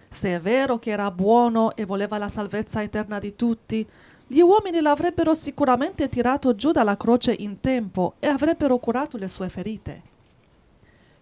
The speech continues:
Il pittore rispose, "La prego, non mi disturbi mentre dipingo." No, non fu liberato.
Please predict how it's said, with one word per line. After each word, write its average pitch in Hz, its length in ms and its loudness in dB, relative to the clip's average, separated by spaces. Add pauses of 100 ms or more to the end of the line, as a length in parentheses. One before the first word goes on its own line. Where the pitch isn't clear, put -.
(120)
Il 220 160 -2
pittore 233 400 -2
rispose, 190 760 -6 (300)
"La 320 140 0
prego, 214 360 -2
non 285 160 -2
mi 254 100 -2
disturbi 190 560 -2
mentre 185 300 -6
dipingo." 170 600 -6 (1080)
No, 285 380 4
non 240 200 2
fu 233 140 0
liberato. 185 720 0